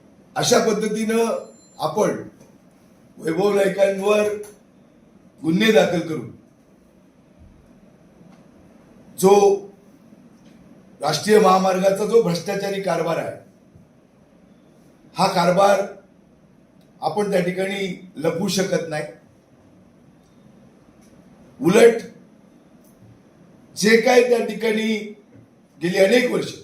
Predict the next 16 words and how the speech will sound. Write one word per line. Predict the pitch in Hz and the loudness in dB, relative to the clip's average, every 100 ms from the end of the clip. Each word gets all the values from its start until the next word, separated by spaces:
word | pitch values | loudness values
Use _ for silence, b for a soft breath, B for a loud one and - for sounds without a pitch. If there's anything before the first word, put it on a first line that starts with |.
| - _ - | -20 _ -18
सिंधुदुर्गाची | 156 170 185 190 202 196 202 | -12 -10 -8 -6 -4 -4 -6
जी | 185 | -2
हद्द | 175 151 | -2 -2
आहे | 175 151 127 | -4 -4 -8
खारेपाटण | 151 160 160 160 160 | -8 -6 -6 -6 -8
ते | 160 175 170 - - | -8 -8 -8 -10 -10
बांदा | 143 151 - - - _ _ _ _ _ _ _ _ _ _ | -10 -6 -8 -8 -16 _ _ _ _ _ _ _ _ _ _
या | 135 180 269 | -2 2 2
परिसरामध्ये | 226 220 185 202 208 202 196 208 | 0 -2 -2 0 0 -2 2 2
गेल्या | 190 175 180 190 190 190 - - - | 2 -2 0 2 2 -2 -6 -16 -8
दहा | 151 | -6
पंधरा | 175 180 175 180 | -4 -4 -4 -4
वर्षामध्ये | 170 156 175 160 156 156 | -6 -8 -10 -10 -12 -10
जे | 175 | -2
अपघात | 214 196 180 208 | 2 2 2 0
झाले, | 180 165 - | 0 -4 -6